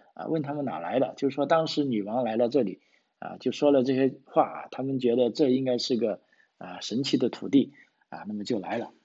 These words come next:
啊，就一直就住在这里啊，这个也是很有趣的哈。呃，可以说啊，这个伊丽莎白二世啊，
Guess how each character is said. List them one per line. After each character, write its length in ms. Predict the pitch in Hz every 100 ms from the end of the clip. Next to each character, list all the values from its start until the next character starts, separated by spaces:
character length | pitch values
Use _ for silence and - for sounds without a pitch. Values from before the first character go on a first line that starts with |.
| _ _
啊， 140 | - -
就 180 | 98 104
一 140 | 107
直 160 | - 98
就 140 | 101
住 180 | 92 151
在 140 | 107
这 120 | 85 95
里 120 | - _ _ _
啊， 140 | - - _ _ _ _ _ _ _ _ _ _ - -
这 100 | 117
个 120 | 101
也 120 | 85
是 240 | - 107 92
很 160 | 101
有 140 | 98 85
趣 180 | -
的 100 | 107 -
哈。 240 | - 82 _ _ _ _ _ _ _ _ _ _ _
呃， 180 | 113 120
可 160 | 113 180
以 100 | 143
说 260 | - 139
啊， 420 | 127 101 95 - - _ _
这 140 | - 101
个 520 | 107 98 95 92 104
伊 80 | -
丽 140 | 123 110
莎 180 | 123
白 160 | 110 101
二 220 | 113 123
世 160 | 101 127
啊， 240 | 90 78